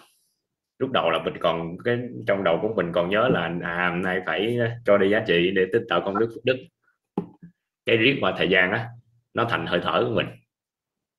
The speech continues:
Khi bảy bố thí trở thành nhận thức, thì mình cười nhưng mình không có, mình không có ý niệm cười là để tích tạo phước đức. Không có cái suy nghĩ đó nữa, mà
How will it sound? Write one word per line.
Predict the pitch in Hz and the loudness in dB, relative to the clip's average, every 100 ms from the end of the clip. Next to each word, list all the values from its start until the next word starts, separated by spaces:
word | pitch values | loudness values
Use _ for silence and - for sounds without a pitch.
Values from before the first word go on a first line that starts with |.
| _ _ _ _ - | _ _ _ _ -2
Khi | - | 0
bảy | 82 | 2
bố | 110 123 | 4 2
thí | 120 131 | 2 2
trở | 123 | 0
thành | - 82 | -2 -4
nhận | 82 87 | -4 -2
thức, | - - - _ _ _ _ _ _ _ _ _ _ _ _ _ - | -4 -6 -18 _ _ _ _ _ _ _ _ _ _ _ _ _ -2
thì | 85 82 82 85 - _ _ _ _ | 2 2 0 -6 -16 _ _ _ _
mình | 90 90 87 | -4 -2 2
cười | 92 90 90 | 6 6 4
nhưng | 98 | 0
mình | 92 | -2
không | 95 104 | -2 -2
có, | 110 120 131 139 135 135 | 2 2 2 -2 -4 -4
mình | 95 90 | -2 -2
không | 107 110 | -2 2
có | 123 131 143 147 | 2 2 0 -4
ý | 131 | 0
niệm | 117 85 90 | 2 0 2
cười | 90 85 | 2 4
là | 82 | 2
để | 82 82 113 | 0 0 -2
tích | 139 | -2
tạo | 82 90 - | -2 -4 -4
phước | 135 | -2
đức. | 147 - - _ _ _ _ _ _ _ _ _ _ _ _ - | -2 -2 -10 _ _ _ _ _ _ _ _ _ _ _ _ -6
Không | 110 107 | -4 2
có | 123 127 135 | 2 2 -2
cái | 135 | -2
suy | 117 | 0
nghĩ | 107 104 | 0 0
đó | 135 | 0
nữa, | 104 123 - | 0 0 -4
mà | 98 87 87 92 | -6 -2 -2 -4